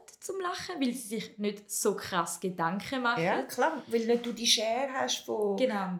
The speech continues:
Speaker 2: was verletzt jemand, wie du vorher gesagt hast, oder? Ich meine, das ist ein grosses Thema. Der Woke-Wahn-, Wahnsinn, wo die S V P so, wo du denkst,
Speaker 1: Mhm.
Speaker 2: «Ja, ja, ist schon gut.»
Speaker 1: Mhm.
Speaker 2: Ähm, wo die Leute ja irgendwie total geködert mit dem,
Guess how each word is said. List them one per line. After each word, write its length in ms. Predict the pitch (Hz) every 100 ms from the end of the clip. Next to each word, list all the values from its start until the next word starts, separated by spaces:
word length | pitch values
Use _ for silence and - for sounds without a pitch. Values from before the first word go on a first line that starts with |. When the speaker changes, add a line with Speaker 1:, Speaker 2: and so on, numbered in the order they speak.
| 175
Speaker 2:
was 680 | 202 202 226 - - - -
verletzt 640 | - 220 208 226 - -
jemand, 560 | - 208 208 - 185 180
wie 80 | 240
du 80 | 247
vorher 240 | 240 220
gesagt 420 | 220 208 214 233 208
hast, 160 | 180
oder? 140 | 196 247
Ich 100 | 247
meine, 140 | 226
das 80 | 202
ist 160 | -
ein 40 | 202
grosses 300 | 202 208 -
Thema. 420 | 254 262 254 202 - - - _ _ -
Der 260 | 180 151
Woke-Wahn-, 680 | 165 233 - 160 170 202 214 -
Wahnsinn, 720 | 180 - 233 214 208 214 196
wo 100 | 190 185
die 160 | -
S 200 | 196 -
V 100 | 208
P 260 | 202 196 202
so, 180 | 202 185
wo 80 | 175
du 60 |
denkst, 320 | 175 170 - 190
Speaker 1:
Mhm. 40 | 120
Speaker 2:
«Ja, 60 |
ja, 120 | 151
ist 80 | -
schon 140 | - -
gut.» 180 | - 175 - - 196
Speaker 1:
Mhm. 280 | 185 190 -
Speaker 2:
Ähm, 540 | 196 180 180 180 170 - - -
wo 180 | 202 196
die 240 | - 226 247
Leute 120 | 247
ja 80 | 214 -
irgendwie 280 | 214 208 208
total 260 | 214 240
geködert 460 | 254 226 220 240 240
mit 180 | 226 214
dem, 220 | 190